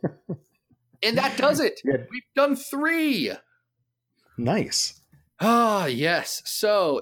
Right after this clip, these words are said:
Speaker 2: this has been Battle of the Atom, and if you liked this episode, you can go over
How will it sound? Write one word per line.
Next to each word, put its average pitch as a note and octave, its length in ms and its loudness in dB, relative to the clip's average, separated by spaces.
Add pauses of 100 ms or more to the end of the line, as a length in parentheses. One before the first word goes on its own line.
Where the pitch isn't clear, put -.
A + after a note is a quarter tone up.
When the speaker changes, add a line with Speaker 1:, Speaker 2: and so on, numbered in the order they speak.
Speaker 2:
this F#3 320 -2
has E3 380 -4
been C#3 440 -2
Battle C#3 240 -4
of G#2+ 60 -8
the A2+ 140 -2
Atom, A#2 260 -4 (120)
and C#3+ 380 -4
if E3 220 -8
you D3 180 -2
liked D#3 300 -4
this C3 180 -4
episode, A#2+ 460 -4
you F#3+ 300 -4
can A#2+ 320 -4
go C#3+ 180 2
over A2+ 420 -2